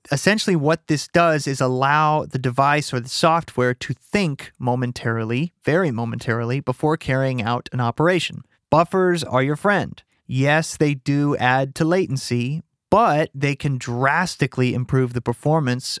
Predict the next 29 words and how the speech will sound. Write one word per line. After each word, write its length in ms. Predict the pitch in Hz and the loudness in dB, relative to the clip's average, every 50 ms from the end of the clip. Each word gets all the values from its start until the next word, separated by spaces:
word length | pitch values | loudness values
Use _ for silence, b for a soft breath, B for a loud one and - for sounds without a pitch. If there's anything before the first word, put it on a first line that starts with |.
| - | -6
of 560 | - 120 123 120 120 123 123 123 123 - - - | -6 -4 -2 -2 -2 -2 -2 -4 -6 -10 -14 -14
software 840 | - - - 135 143 143 - - 110 123 131 127 131 131 131 131 - | -8 -4 0 0 0 -2 -2 -4 0 0 2 2 2 0 0 0 -2
and 180 | - - 123 | -4 -6 -10
hardware. 560 | - - 143 143 135 - - - - - - - _ B B B B B B B B B B B B B | -2 -2 0 0 0 -4 -8 -12 -12 -10 -12 -14 _ B B B B B B B B B B B B B
We 100 | 170 170 | -2 -2
generally 760 | 156 151 143 147 180 214 226 233 254 247 240 240 240 220 - _ _ _ - | -2 0 -2 0 2 2 2 2 2 0 0 0 0 -2 -4 _ _ _ -2
only 420 | - 180 196 220 233 226 220 208 180 | 0 2 2 4 2 2 2 0 0
have 280 | 160 160 160 156 - - | 0 0 -2 -2 -2 -4
control 1000 | - 160 131 - - - - 214 240 294 311 269 175 139 135 127 135 160 165 - _ _ - | -4 -4 -4 -4 -6 -2 0 2 2 2 2 2 2 2 2 0 0 -2 -6 -12 _ _ 0
over 240 | 143 147 135 143 131 | 0 0 0 0 -2
the 160 | 139 139 - | -2 -4 0
audio 420 | 143 156 175 185 170 147 131 123 123 | 2 2 4 4 2 2 0 0 0
buffer. 520 | 127 131 120 117 - - - - 87 - | 0 0 0 0 -2 -8 -12 -12 -12 -10
So 280 | 131 - - 135 127 127 | -10 -6 -2 -2 -2 0
this 260 | 127 147 156 - - | 0 -2 -2 0 0
is, 280 | 180 151 - - - - - | -2 -2 -2 -2 -6 -4 -2
uh, 220 | 143 139 135 135 | 0 0 0 0
this 220 | 131 156 160 - | 0 -2 -2 -2
is 140 | 175 156 143 | -2 -2 0
like 160 | 147 143 139 | 0 -2 0
number 300 | 143 151 147 139 131 131 | 0 0 0 0 0 -2
two 240 | 127 - - 147 135 | -2 -2 -2 0 0
and 140 | 127 123 127 | 0 0 0
three 240 | - 220 247 220 160 | 0 0 2 2 2
that 120 | 139 131 | 2 0
I 120 | 131 123 123 | 0 0 0
listed 380 | 127 123 127 - - 131 120 | -2 -2 -4 -2 -4 -2 0
up 160 | 123 117 - | 0 -2 -2
above. 580 | 127 131 - 190 190 151 123 101 92 - - _ | -6 0 2 2 2 2 0 -2 -8 -14 -16 _